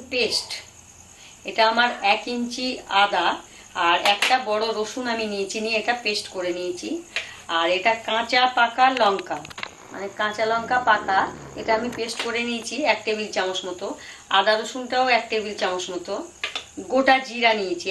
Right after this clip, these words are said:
এক চামচ, এক চা চামচ গোটা জিরা। শুকনো লঙ্কার গুঁড়ো নিয়েছি এক চা চামচ। আচ্ছা, এক চা চামচ আমি গরম মশলা গুঁড়ো নিয়েছি। আর দুই চা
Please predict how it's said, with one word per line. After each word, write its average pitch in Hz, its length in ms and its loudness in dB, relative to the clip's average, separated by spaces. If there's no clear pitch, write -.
এক 220 80 0
চামচ, 175 280 0
এক 220 80 2
চা 226 100 4
চামচ 160 300 -4
গোটা 220 280 4
জিরা। 165 220 -4
শুকনো 269 400 4
লঙ্কার 269 260 6
গুঁড়ো 254 260 2
নিয়েছি 254 360 -2
এক 214 160 -2
চা 220 180 4
চামচ। 196 360 -2
আচ্ছা, - 300 -12
এক 220 160 2
চা 247 140 2
চামচ 247 260 0
আমি 247 140 0
গরম 226 260 6
মশলা 247 320 -2
গুঁড়ো 220 240 0
নিয়েছি। 185 300 -2
আর 185 360 8
দুই 254 180 2
চা 254 100 10